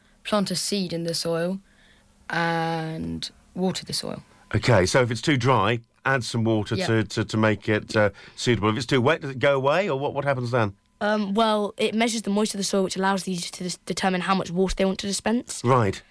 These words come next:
Speaker 3: So, obviously, I, as I told you before, it's a prototype, so if it were industrialised, then we would incre-, um, add features such as remo-, removing wa-, excess water from the soil.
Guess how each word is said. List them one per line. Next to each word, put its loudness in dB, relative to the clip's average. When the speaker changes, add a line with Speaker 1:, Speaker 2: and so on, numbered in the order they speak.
Speaker 3:
So, 2
obviously, 2
I, 0
as -4
I 0
told -2
you 0
before, 2
it's 0
a -6
prototype, 0
so 0
if -2
it 0
were 0
industrialised, -4
then -4
we -2
would -4
incre-, -8
um, 2
add -2
features -4
such -4
as -4
remo-, -4
removing 2
wa-, 0
excess -2
water -2
from -6
the -6
soil. -6